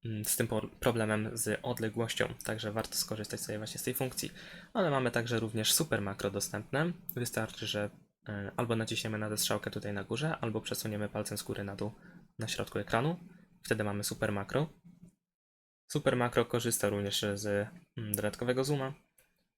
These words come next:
E, i w ten sposób możemy wykonać zdjęcia małym obiektom. Tutaj oczywiście znowu dystans również jest istotny, ponieważ jeżeli się za bardzo przybliżymy, no to tak jak widać, będziemy mieli rozmazany, e,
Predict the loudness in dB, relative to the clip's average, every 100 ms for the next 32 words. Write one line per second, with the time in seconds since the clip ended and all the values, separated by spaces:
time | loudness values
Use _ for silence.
0 | _ _ _ -2 0 2 4 6 4 0
1 | 0 0 0 0 0 0 0 0 -2 -4
2 | -2 0 -2 -4 -8 _ _ _ -2 0
3 | 2 2 2 0 0 -2 -2 -2 0 -2
4 | 0 4 6 4 0 -4 -2 0 0 0
5 | -4 -8 -20 -20 _ _ _ _ -2 4
6 | 6 6 6 4 2 4 4 4 4 2
7 | 2 2 2 2 4 4 2 0 -2 0
8 | -2 0 2 2 0 -2 -2 0 0 0
9 | 0 -4 -6 -6 -4 -4 0 0 0 -6
10 | -8 -4 -2 -2 -4 -2 -4 -2 -2 -2
11 | -4 -8 _ _ _ _ _ _ _ _
12 | -10 -8 -8